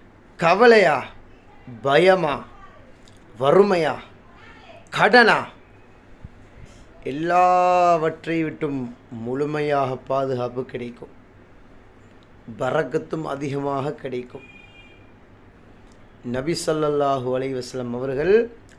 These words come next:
ஃபாத்திமா ரலியல்லாஹு அன்ஹா அவர்களுக்கு படிச்சு கொடுத்த துவா. இந்த துவாவை காலையில ஒரு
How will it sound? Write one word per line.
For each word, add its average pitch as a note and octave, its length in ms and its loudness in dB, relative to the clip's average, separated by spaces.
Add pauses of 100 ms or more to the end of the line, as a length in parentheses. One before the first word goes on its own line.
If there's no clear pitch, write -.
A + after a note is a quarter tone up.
(140)
ஃபாத்திமா D#3+ 640 -4 (180)
ரலியல்லாஹு D3 680 -2 (100)
அன்ஹா E3 360 0 (600)
அவர்களுக்கு E3+ 600 2 (140)
படிச்சு F3+ 380 0 (120)
கொடுத்த E3+ 400 -2
துவா. C#3+ 180 -8 (1200)
இந்த C#3 180 -6 (160)
துவாவை D#3 500 4 (840)
காலையில F3 600 4
ஒரு D3 80 -2